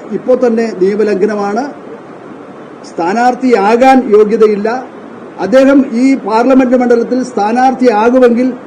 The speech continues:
ഞങ്ങൾ അതിനെ ചലഞ്ച് ചെയ്യും, ഇതിന്റെ അടിസ്ഥാനത്തിൽ ചലഞ്ച് ചെയ്യും.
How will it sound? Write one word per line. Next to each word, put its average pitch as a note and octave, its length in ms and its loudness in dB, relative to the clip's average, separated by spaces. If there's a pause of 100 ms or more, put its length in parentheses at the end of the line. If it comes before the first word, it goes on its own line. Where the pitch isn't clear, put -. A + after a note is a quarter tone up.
(100)
ഞങ്ങൾ A3 300 0
അതിനെ A3 200 2 (280)
ചലഞ്ച് G#3+ 300 2
ചെയ്യും, D#3 200 -4 (1120)
ഇതിന്റെ A#3+ 280 2
അടിസ്ഥാനത്തിൽ G3+ 560 -4
ചലഞ്ച് F#3 300 -4
ചെയ്യും. D3 200 -6